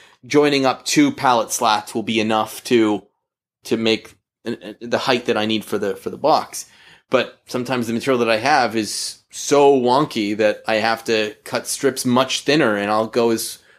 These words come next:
far as three or four separate slats glued together just because I had to get rid of so much horrible material.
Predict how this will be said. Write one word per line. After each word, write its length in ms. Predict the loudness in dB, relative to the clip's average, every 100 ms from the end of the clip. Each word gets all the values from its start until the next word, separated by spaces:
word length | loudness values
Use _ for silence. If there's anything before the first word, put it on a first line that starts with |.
| _
far 220 | 0 2
as 180 | 0 -2
three 160 | -2 0
or 80 |
four 540 | 0 0 2 2 0 -6
separate 420 | -2 0 0 -2
slats 500 | 0 0 -2 -2 -8
glued 280 | -4 0 0
together 260 | 2 0 0
just 140 | -4 -6
because 220 | -4 -2
I 60 |
had 100 | -2
to 80 | -2
get 120 | -2
rid 140 | 0 -2
of 80 | -2
so 200 | -2 -2
much 180 | -2
horrible 320 | 0 0 0 -4
material. 520 | -4 0 4 4